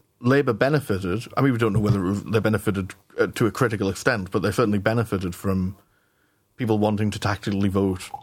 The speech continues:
for pro-E U candidates, an anti-Brexit candidate, by the Lib Dems essentially, uh, to some degree standing aside, or the Greens to some degree standing aside. Um, and then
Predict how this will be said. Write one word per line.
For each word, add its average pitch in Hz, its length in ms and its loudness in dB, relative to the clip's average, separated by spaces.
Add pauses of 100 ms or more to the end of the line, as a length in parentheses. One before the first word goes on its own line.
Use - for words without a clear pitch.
(160)
for - 140 -12
pro-E 104 380 0
U 101 520 0 (340)
candidates, 113 680 -4 (120)
an 104 100 -2
anti-Brexit 95 800 -4
candidate, 98 680 -4 (1200)
by 117 200 2
the 104 80 0
Lib 104 200 0
Dems 101 340 -2
essentially, 95 640 -2 (260)
uh, 85 520 -6 (600)
to 120 80 -4
some 113 180 2
degree 101 240 -2
standing 101 340 -2
aside, 92 440 -4 (180)
or 110 60 -8
the 101 80 -2
Greens 95 520 -4 (160)
to 107 120 -16
some 101 140 0
degree 95 220 -2
standing 95 260 -2
aside. 92 460 -2 (680)
Um, 110 520 -2 (960)
and 127 120 0
then 135 380 2